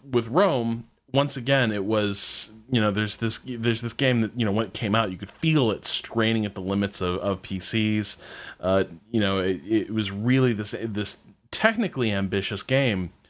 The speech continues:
but then it just, it just sort of ended up feeling like,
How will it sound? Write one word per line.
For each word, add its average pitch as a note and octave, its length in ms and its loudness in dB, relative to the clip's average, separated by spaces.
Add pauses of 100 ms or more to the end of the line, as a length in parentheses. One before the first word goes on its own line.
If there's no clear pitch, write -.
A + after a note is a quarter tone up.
(880)
but B2+ 300 2
then A#2+ 240 2
it A#2 340 -2
just, - 380 -2
it A#2 240 2
just C3+ 200 0
sort D#3+ 200 4
of A#2 80 0
ended A2 180 0
up G2+ 120 -6
feeling B2 360 2
like, G2 360 -2